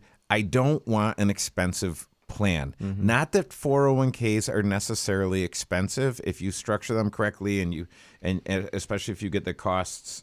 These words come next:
Speaker 1: um, going the right way. And the, the, this new, if you don't have a retirement plan, the retirement plan cost, this is an oversimplification, but they're gonna be covered, um, for you by,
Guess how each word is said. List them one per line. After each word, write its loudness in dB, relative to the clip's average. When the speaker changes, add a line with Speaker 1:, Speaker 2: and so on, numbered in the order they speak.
Speaker 1:
um, -4
going 2
the 2
right 0
way. 0
And 2
the, 0
the, -2
this -4
new, 2
if -4
you 0
don't 4
have 2
a 0
retirement 0
plan, -4
the 4
retirement 2
plan 0
cost, 0
this -2
is -4
an -2
oversimplification, 0
but -2
they're 0
gonna 2
be 0
covered, 0
um, 0
for 2
you 2
by, 2